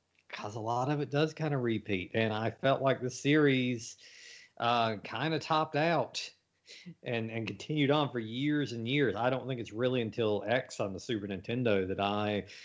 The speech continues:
uh, kinda became invested again in Mega Man.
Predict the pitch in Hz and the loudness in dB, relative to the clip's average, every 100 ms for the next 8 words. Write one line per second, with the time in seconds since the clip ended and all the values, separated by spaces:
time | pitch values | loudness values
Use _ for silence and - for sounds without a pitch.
0 | - - 104 98 92 - 131 117 110 120 | -10 0 2 2 0 0 0 0 -2 -2
1 | 113 101 101 117 120 - 101 92 92 82 | 0 0 0 0 -2 -4 -6 -6 -8 -10
2 | 80 80 _ _ _ - 113 104 98 98 | -12 -18 _ _ _ -6 -2 -2 -2 -4
3 | 101 92 92 85 78 73 | -2 -2 -4 -6 -8 -14